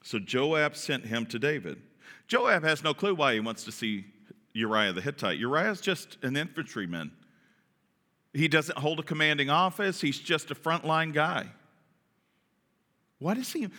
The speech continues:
And I'm sure Joab's like, "Oh, I'm not gonna question the king. Sure, I'll go ahead and send him." But my guess is Joab's like, "Why would he want Uriah?" So when Uriah arrived, David asked him how Joab and the army were,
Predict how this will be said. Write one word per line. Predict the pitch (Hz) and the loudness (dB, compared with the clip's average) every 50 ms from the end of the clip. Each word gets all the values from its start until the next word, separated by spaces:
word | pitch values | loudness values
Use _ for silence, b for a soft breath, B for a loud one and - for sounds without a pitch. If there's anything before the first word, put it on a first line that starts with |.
| B B B - | B B B 0
And | 170 185 196 | 2 4 4
I'm | 190 | 2
sure | - - 285 285 | 2 2 2 2
Joab's | 220 180 226 233 247 240 208 180 156 - | 4 4 4 4 6 6 6 4 4 4
like, | 180 165 160 - - - - - - _ _ - | 4 4 4 2 -6 -20 -20 -20 -20 _ _ 0
"Oh, | - 190 170 165 143 - - - - | 0 0 0 -2 -6 -8 -12 -2 4
I'm | 151 180 196 | 4 4 6
not | 202 202 190 | 4 0 2
gonna | 196 180 | 0 -2
question | - 185 180 170 - - - | 2 2 2 2 0 -2 -6
the | 180 | -6
king. | - - 190 180 151 | -2 -2 -2 -2 -2
Sure, | - - 180 175 147 | -4 -4 -2 -2 -2
I'll | 131 | 0
go | 143 151 147 | 0 0 0
ahead | 139 139 | 0 -2
and | 120 113 | -4 -4
send | - - 185 185 165 | -4 -2 -2 2 2
him." | 127 113 | 0 0
But | 117 131 - 180 B B B | 0 -2 -4 -6 B B B
my | - 202 202 208 | 4 6 6 6
guess | 185 233 285 311 285 - - | 6 4 4 4 2 0 -2
is | 226 180 - | -4 -4 0
Joab's | - 208 202 214 208 196 160 - | -2 0 2 4 2 2 2 2
like, | 190 170 156 151 - - - | 2 2 2 2 -2 -14 -12
"Why | 110 151 240 | -8 -6 -4
would | 302 381 359 | -4 -2 -2
he | 330 | -2
want | 311 349 269 214 - 165 | -2 -2 -4 -4 -2 -4
Uriah?" | 160 151 131 123 117 143 151 156 - - - - _ - _ _ _ _ _ _ _ _ _ _ _ _ _ _ _ _ _ _ _ _ _ _ _ _ _ _ _ _ _ _ _ _ _ _ _ _ _ _ _ _ _ _ _ _ _ _ _ _ b b b b b | -4 -4 -4 -6 -6 -6 -6 -6 -8 -8 -10 -12 _ -20 _ _ _ _ _ _ _ _ _ _ _ _ _ _ _ _ _ _ _ _ _ _ _ _ _ _ _ _ _ _ _ _ _ _ _ _ _ _ _ _ _ _ _ _ _ _ _ _ b b b b b
So | - - 180 | -2 -2 2
when | 170 180 185 | 2 4 4
Uriah | 185 180 175 175 175 175 190 202 220 220 | 6 4 6 6 6 6 6 4 4 4
arrived, | 190 190 175 165 139 139 139 151 156 | 2 2 4 6 6 6 6 6 4
David | 151 160 156 165 160 147 | 4 2 2 2 2 2
asked | 156 156 160 156 - - | 2 2 2 0 -2 -2
him | 151 147 147 | -2 -2 0
how | 143 156 151 147 | 2 2 2 2
Joab | 135 - 156 151 151 151 143 131 127 131 135 131 135 | 2 0 0 0 2 2 2 4 4 4 2 2 0
and | 127 127 127 | -2 -2 0
the | 131 127 | 0 2
army | 139 151 165 170 165 156 135 | 2 2 2 2 0 0 -2
were, | 113 98 98 95 87 87 104 139 165 185 | -2 -2 -2 -2 0 2 2 2 2 0